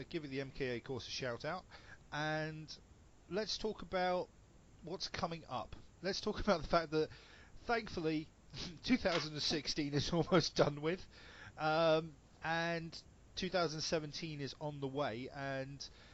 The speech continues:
we had a bit of a chat, um, on our little podcast chat, and, uh, we put this out to our, uh, listeners in our Facebook group and out on, possibly out on Instagram and Twitter as well.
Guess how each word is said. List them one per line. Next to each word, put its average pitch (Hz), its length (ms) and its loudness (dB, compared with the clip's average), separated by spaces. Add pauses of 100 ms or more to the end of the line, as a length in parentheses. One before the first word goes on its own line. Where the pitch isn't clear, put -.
(180)
we 165 160 0
had 175 160 0
a 170 40 0
bit 160 120 -2
of 143 60 -4
a 139 40 -2
chat, 147 360 0 (260)
um, 127 580 -6
on 127 180 -8 (100)
our 123 160 -6
little 120 220 -6 (100)
podcast 123 420 -4
chat, 123 240 -6 (180)
and, 120 500 -8 (220)
uh, - 20 -16 (240)
we 127 60 -14
put 143 280 -6
this 139 360 -4
out 139 260 -4
to 131 400 -6
our, 123 500 -4 (520)
uh, 123 40 -10 (300)
listeners 135 520 -4
in 123 100 -8
our 117 180 -4 (160)
Facebook 147 380 -4
group 143 300 -4
and 120 340 -8 (160)
out 127 340 -10
on, 117 320 -8
possibly 147 300 -4
out 123 80 -2
on 127 60 -12 (100)
Instagram 117 280 -8
and 113 100 -14
Twitter 131 260 -4
as 107 100 -6
well. 156 220 -4